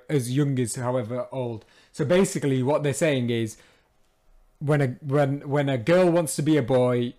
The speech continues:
you have to just play along and indulge them, is basically what's been mandated. That's, that's it. And you, yeah, you could make a slippery slope argument, but I can't really,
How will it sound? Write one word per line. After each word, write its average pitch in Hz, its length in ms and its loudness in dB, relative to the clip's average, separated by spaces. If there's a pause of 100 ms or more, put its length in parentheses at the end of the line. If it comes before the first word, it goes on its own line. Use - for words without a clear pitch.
you 123 160 -6
have 123 220 -4
to 117 60 -12
just 113 200 -8
play 120 160 -6
along 110 360 -6 (300)
and 131 140 -10
indulge 117 440 -8
them, 104 240 -14 (440)
is 135 160 -8
basically 120 680 -4 (140)
what's 127 300 -6
been 123 180 -6
mandated. 110 600 -8 (1200)
That's, 156 360 -2
that's 156 380 -2
it. 139 300 -4 (180)
And 139 360 -4 (520)
you, 156 220 -2
yeah, 160 320 2
you 143 200 0
could 147 140 -4
make 139 220 -4
a 139 80 0
slippery 143 360 -6
slope 131 300 -6
argument, 117 640 -6
but 123 220 -8
I 131 120 -6
can't 127 260 -6
really, 117 360 -8